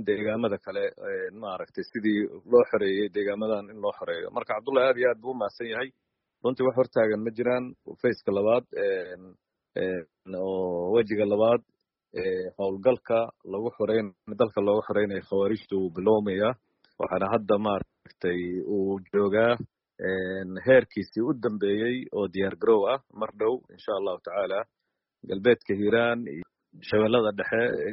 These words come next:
inta webiga xagga ka xigta iyo Bakool iyo Baay, ee, Gede iyo kulli jubbooyinkaba, waxa weeye halkaas, waxa weeye operationkaasi wuu camimi doonaa. Ee, sidoo kale waxaa dhammaystirmi doonaa wejiga koowaad qaybta yarta oo ka hartay oo Galmudug hadda aan sheegaynay.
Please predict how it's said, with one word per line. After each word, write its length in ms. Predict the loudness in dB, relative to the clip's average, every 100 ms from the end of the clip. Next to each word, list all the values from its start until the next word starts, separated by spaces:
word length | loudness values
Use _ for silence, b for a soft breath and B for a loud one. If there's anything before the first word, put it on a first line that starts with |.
| -8
inta 260 | -18 -12 -4
webiga 320 | -4 -2 -4
xagga 260 | -4 -4 -6
ka 120 | -6
xigta 320 | -8 -4 0 0 0
iyo 580 | -6 -8 -6 -4 -4 -4
Bakool 520 | -8 -2 0 2 0
iyo 180 | -6 -8
Baay, 340 | 0 2 2 0 -8 -16 _ _ -8
ee, 260 | -4 -4 -2
Gede 260 | 0 2 2
iyo 280 | -2 -4 -2
kulli 340 | -2 -2 -4 -6 _ _ _ _
jubbooyinkaba, 640 | -4 0 0 0 -2 -4 -4 -8 _ _ _ _ -8
waxa 200 | 0 4
weeye 380 | 4 4 0 -2
halkaas, 480 | -4 -4 -2 -2 -4
waxa 300 | -4 -2 0
weeye 240 | 0 0 -2
operationkaasi 640 | 0 -2 -2 -8 -6 -4
wuu 140 | -4 -4
camimi 360 | -2 -2 2
doonaa. 340 | 4 4 2 -4 _
Ee, 220 | -4 -2 -2
sidoo 260 | 2 2
kale 200 | 4 4
waxaa 200 | 2 0
dhammaystirmi 540 | -2 -2 -4 -2 -2 -2
doonaa 360 | -2 -2 0
wejiga 380 | 0 0 -2 -4 -4 -8 -10
koowaad 380 | -2 2 2 2
qaybta 260 | 2 2 4
yarta 200 | 2 2
oo 100 | 0
ka 120 | 0
hartay 220 | -2 -2 -2
oo 80 |
Galmudug 520 | 0 2 0 -2 -4 -2
hadda 220 | 0 -2
aan 140 | -2
sheegaynay. 480 | 0 2 4 2